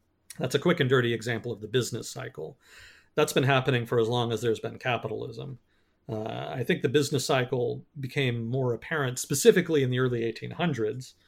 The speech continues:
Uh, so maybe, maybe saying it's been around as long as capitalism is saying too much, you know. Uh, but specifically for as long as financial markets have been a major factor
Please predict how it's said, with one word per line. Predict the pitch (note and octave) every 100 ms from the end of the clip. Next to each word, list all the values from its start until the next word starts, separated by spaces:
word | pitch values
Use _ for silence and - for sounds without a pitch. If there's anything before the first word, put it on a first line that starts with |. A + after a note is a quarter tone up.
| _ _ _ _ -
Uh, | A2+
so | G#2+ C3
maybe, | C3 C3 A#2+ - -
maybe | B2+ B2
saying | A2+ C3+ A#2
it's | A2+ -
been | A#2
around | A#2 A2+
as | A2
long | B2 A#2
as | A2+ -
capitalism | C#3 A#2 A2 G#2+ G#2+ A2
is | G#2+
saying | - A#2 G#2+
too | - A2
much, | G#2+ G2+ A#2+ - -
you | A2
know. | A2+ - _ - _ _ -
Uh, | A2
but | A2+ B2
specifically | - D3+ G3 D#3+ D3+ C#3+
for | B2 C#3
as | A#2+
long | C3+ B2
as | A2
financial | - A#2+ B2 B2 A#2
markets | A2 G#2+ A2+
have | A#2+
been | A2+ A2
a |
major | A2+ A2+ A2
factor | A#2 A#2+ A2 B2 B2